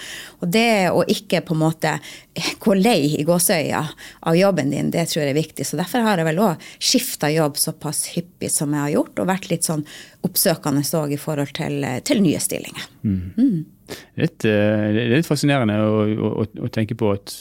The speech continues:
Speaker 2: et konsern, ja, rimelig stort konsern er det jo, det skal ikke man underslå, men det gir så, så brede muligheter.
Speaker 1: Mm.
Speaker 2: Så du for deg, eller det har du jo på et eller annet tidspunkt helt sikkert gjort, men hvor tid så du for deg at, eh, her kan jeg faktisk komme til å ende opp helt på toppen?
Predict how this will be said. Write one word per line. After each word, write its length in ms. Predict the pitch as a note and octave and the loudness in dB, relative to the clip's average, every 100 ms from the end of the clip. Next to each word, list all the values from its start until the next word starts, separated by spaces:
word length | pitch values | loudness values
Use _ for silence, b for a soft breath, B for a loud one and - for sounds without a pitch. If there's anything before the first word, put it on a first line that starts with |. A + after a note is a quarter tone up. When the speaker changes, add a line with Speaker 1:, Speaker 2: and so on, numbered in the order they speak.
| - | -8
Speaker 2:
et 120 | A2 - | -6 -2
konsern, 380 | G#2+ B2+ A2 G#2 | 0 2 2 2
ja, 60 | B2+ | 2
rimelig 380 | A#2+ C3 F3 - | 2 2 2 2
stort 180 | D3+ - | -2 -2
konsern 260 | A#2 A#2+ | -2 0
er 140 | A2 A2+ | 2 0
det 80 | G2 | 0
jo, 80 | A2 | -2
det 280 | A2+ G2+ A#2 | -2 -4 -4
skal 160 | A2+ | -4
ikke 80 | C3 | -2
man 100 | A2+ | 0
underslå, 300 | B2 B2+ G2 | 0 0 0
men 140 | G#2 G#2 - | -2 -6 -4
det 100 | A2 | 0
gir 220 | A#2 A2+ - D3 - | 0 -2 -8 -12 -10
så, 220 | - B2 G#2+ G#2 A#2 | -4 -2 -2 -2 -4
så 160 | - A#2 | -4 -2
brede 280 | G#2 A#2 A2+ | 0 2 2
muligheter. 320 | A#2+ B2+ C#4+ | 0 4 6
Speaker 1:
Mm. 560 | B3+ D#3 D3 A#3+ A#3+ | 6 4 -2 -8 -10
Speaker 2:
Så 220 | - - G#3+ | -2 2 4
du 60 | C3+ | 4
for 240 | G3+ D#3 | 2 2
deg, 160 | G#2+ A#2 F3 | 0 -2 -6
eller 320 | - B2+ A#2+ | 0 0 0
det 160 | C#3+ D3 | 0 2
har 140 | E3+ | 4
du 80 | B2+ | 4
jo 20 | - | 2
på 20 | |
et 120 | D3 C3 | 0 2
eller 140 | A2 | 2
annet 100 | A2 | 2
tidspunkt 320 | B2+ - - | -2 -2 -2
helt 140 | A2 A#2 | 0 0
sikkert 180 | G#2+ A#2+ | 0 2
gjort, 180 | A2 - | 0 0
men 160 | G2+ F#2 B B B B B - | -4 -4 B B B B B -6
hvor 140 | - - | -4 0
tid 160 | G3 | 0
så 160 | - F3 | 2 2
du 60 | E3 | 2
for 240 | G#3 E3 | 2 2
deg 140 | G#2 | 2
at, 180 | G2+ - | 2 2
eh, 540 | G2+ G2+ G#2+ G#2+ - - - B2 - | 2 2 0 -4 -4 -8 -10 -10 -6
her 160 | D#3+ - | -6 -2
kan 160 | A#2 | -2
jeg 80 | B2 | -2
faktisk 560 | C#3 - B2+ - - G2+ | -4 -4 -4 -6 -6 -8
komme 160 | - A2+ - | -4 -6 -4
til 80 | |
å 20 | A2+ | -2
ende 160 | A2 | -4
opp 160 | - - - - | -6 -18 -12 -2
helt 420 | E3 G#2+ - - - | -2 -2 -8 -20 -14
på 80 | G2+ | -6
toppen? 260 | F#2+ - | -6 -6